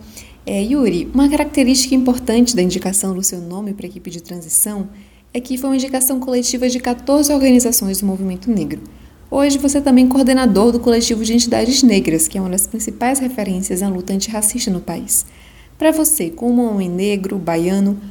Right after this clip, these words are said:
qual a importância de ser parte de uma coletividade tão potente?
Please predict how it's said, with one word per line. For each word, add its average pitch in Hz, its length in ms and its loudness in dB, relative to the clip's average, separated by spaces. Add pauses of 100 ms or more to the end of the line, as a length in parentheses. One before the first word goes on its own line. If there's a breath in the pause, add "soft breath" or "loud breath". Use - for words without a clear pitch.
(140 loud breath)
qual 311 140 2
a - 20 4
importância 285 460 2
de 254 80 4
ser 247 220 -2
parte 240 400 -4
de - 80 -2
uma 240 100 0
coletividade 226 760 0 (120)
tão 302 160 2
potente? 277 560 -2